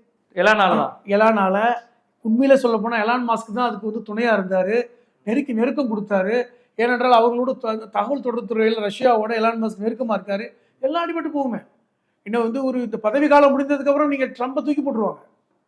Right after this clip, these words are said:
Speaker 2: ஆனால் எலான் மாஸ்க் வந்து வயது க-, குறைந்தவர், வாய்ப்புகள் பெருசு. வருங்காலங்களில், நீங்க எழுதி வச்சுக்கோங்க, வருங்காலங்களில் பெரும் பெரும் பணக்காரர்கள் ஆட்சிக்கு வருவாங்க. நீங்க பார்த்திருப்பீங்க,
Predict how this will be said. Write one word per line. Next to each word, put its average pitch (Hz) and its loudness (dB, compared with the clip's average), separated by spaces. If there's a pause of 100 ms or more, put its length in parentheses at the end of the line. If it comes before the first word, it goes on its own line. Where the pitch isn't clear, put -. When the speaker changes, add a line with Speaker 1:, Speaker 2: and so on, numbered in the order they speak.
(400)
Speaker 2:
ஆனால் 202 -2
எலான் 277 4
மாஸ்க் 269 2
வந்து 269 0
வயது 269 4
க-, 247 -2 (180)
குறைந்தவர், 269 2 (320)
வாய்ப்புகள் 269 2
பெருசு. 247 2 (1160)
வருங்காலங்களில், 202 2 (380)
நீங்க 208 -4
எழுதி 233 -2
வச்சுக்கோங்க, 165 -8 (420)
வருங்காலங்களில் 226 2
பெரும் 262 -2
பெரும் 254 0
பணக்காரர்கள் 226 0
ஆட்சிக்கு 208 -4
வருவாங்க. 165 -8 (520)
நீங்க 220 -2
பார்த்திருப்பீங்க, 277 -2